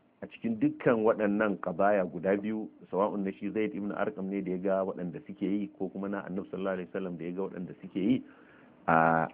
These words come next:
an bayyana cewa dai lokacin fifiko ga salatu duha shine hina tarmadul fisal. Wannan lokacin ai idha ishtadda duha, idan walaha wato, a, zafinta ya tsananta,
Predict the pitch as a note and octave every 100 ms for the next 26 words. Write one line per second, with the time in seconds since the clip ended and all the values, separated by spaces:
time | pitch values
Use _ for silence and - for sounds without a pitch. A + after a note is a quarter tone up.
0 | - F#2+ G2 G#2 G#2+ G2 E2+ - G2 F2
1 | A2 A#2 C3 B2 - - F2+ G#2+ G#2 F#2+
2 | - F#2 A#2 G#2 A#2+ G#2+ F#2+ D#2+ D2+ F2
3 | G2 - D#2+ G#2+ A2+ G#2+ - - - -
4 | G#2 G2+ F2+ - G2+ F#2 E2 G#2 G2+ F2+
5 | D#2 D#2 D#2 - - D2+ - - - -
6 | _ - - - - - A#2 G#2+ F#2 F2+
7 | - E2+ F#2 F#2+ F2 E2+ - F#2+ F2 E2
8 | D2 F2+ F2+ D#2 - - _ - E2 F#2+
9 | F#2+ F#2+ - - - - F2 E2 E2 F#2+
10 | F#2 F#2 - _ _ - - E2 D#2 -
11 | D#2+ D#2+ D2+ - - E2 D#2+ D2+ F#2 F#2
12 | G2 F2+ F2 E2+ E2+ - - E2+ E2+ F2
13 | F2 F2 D#2+ - E2 E2 D#2